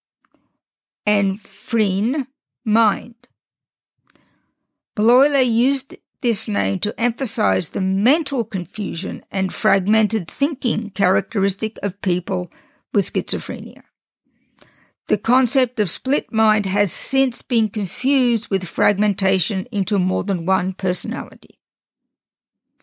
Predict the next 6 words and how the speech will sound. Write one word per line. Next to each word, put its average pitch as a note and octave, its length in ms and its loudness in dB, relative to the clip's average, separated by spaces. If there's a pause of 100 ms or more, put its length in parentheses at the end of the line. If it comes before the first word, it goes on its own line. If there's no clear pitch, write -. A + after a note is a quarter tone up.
(480)
Indeed, A#3 640 4
we E3+ 140 -2
have G3 220 4
all A#3 220 4
heard A#3+ 220 2
someone G#3 520 2